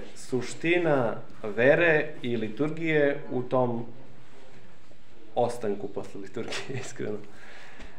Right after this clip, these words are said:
A, mislim da su veoma bitna ta sabranja, pogotovo gde se ljudi druže nakon, nakon liturgije i zajedno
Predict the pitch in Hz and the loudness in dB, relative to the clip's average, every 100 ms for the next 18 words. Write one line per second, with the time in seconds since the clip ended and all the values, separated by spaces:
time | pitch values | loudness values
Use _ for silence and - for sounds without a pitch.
0 | - - - 110 110 110 113 135 131 139 | -6 -6 0 6 8 8 6 4 4 4
1 | 127 - 127 117 113 107 104 131 135 123 | 4 4 2 2 2 2 4 4 4 4
2 | 110 104 92 110 143 160 151 123 120 135 | 4 2 -2 0 2 2 4 2 6 8
3 | 127 - 113 123 139 131 117 120 123 127 | 8 6 2 6 6 6 2 0 2 2
4 | 135 123 117 110 98 - - - - - | 2 4 4 4 2 -2 -6 -6 -6 -6
5 | - - - - 127 123 127 131 139 120 | -6 -6 -4 -2 2 2 4 4 4 4
6 | 131 151 135 135 131 131 127 127 120 117 | 4 4 4 4 4 2 2 2 0 0
7 | 113 110 135 131 135 131 123 113 120 120 | 0 4 4 4 4 6 4 4 6 6
8 | 117 120 117 113 107 | 6 2 4 4 2